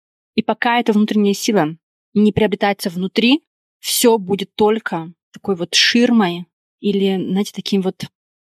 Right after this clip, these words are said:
способом, как заглушить внутреннюю боль, заглушить внутреннее одиночество. По сути, мы все одиноки. Но кто-то прям этим, знаете, так сильно пахнет и очень не может с этим справляться, а кто-то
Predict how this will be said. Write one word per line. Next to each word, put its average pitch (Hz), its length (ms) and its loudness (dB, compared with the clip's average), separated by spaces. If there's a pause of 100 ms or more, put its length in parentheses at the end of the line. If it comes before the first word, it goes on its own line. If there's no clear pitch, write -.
способом, 196 720 0
как - 440 -2 (380)
заглушить 202 540 2
внутреннюю 185 400 0
боль, 160 360 -4 (140)
заглушить 185 420 -2
внутреннее 196 300 2
одиночество. 175 580 -4 (220)
По 214 80 0
сути, 254 220 0
мы 226 100 6
все - 300 0
одиноки. 165 560 -4 (320)
Но 190 120 2
кто-то 226 220 0
прям 190 220 0
этим, 175 360 0
знаете, 190 200 -4
так - 100 -12
сильно 185 280 0 (100)
пахнет 226 640 0
и 190 220 2 (320)
очень 190 420 0
не 180 220 -6
может 185 240 -4
с - 40 -18
этим 180 100 -10
справляться, 170 640 -4
а 190 60 -18
кто-то - 360 -2